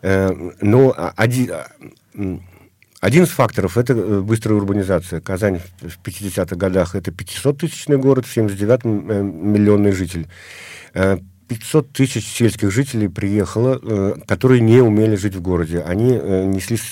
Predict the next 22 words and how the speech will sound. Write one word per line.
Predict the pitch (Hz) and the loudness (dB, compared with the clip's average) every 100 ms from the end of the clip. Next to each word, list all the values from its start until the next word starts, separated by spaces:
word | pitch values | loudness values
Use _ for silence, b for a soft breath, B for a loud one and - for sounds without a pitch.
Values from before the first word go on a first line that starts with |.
| - | -14
с-, | 82 85 - - | -14 -16 -16 -16
свой | - 101 | -6 -2
мен-, | 95 101 | 0 0
менталитет, | 104 110 104 101 92 113 113 | 2 0 2 0 0 -2 2
но | 143 | 2
это | 127 | 2
уже | 104 | -2
второе, | 101 104 104 90 | -2 0 0 0
третье | 98 90 | -4 -6
поколение, | 87 98 110 139 156 127 | -6 -2 2 4 4 2
э, | 73 101 101 98 - B B B B B B B B B B B | -2 -2 0 -2 -8 B B B B B B B B B B B
драки | - 123 117 | 2 2 2
стенка | - 117 110 | 0 0 2
на | 107 | 0
стенку, | - 170 170 | 2 0 2
охрана | 117 117 123 117 | 0 2 0 0
своих | 110 104 | 0 -2
территорий — | - 110 110 143 107 | 0 -2 2 2 2
это | 117 110 | 0 -2
из | 101 | -4
сельского | - 107 - 87 | 0 0 0 -4
менталитета. | 87 87 90 87 85 80 | -2 -2 -6 -4 -6 -6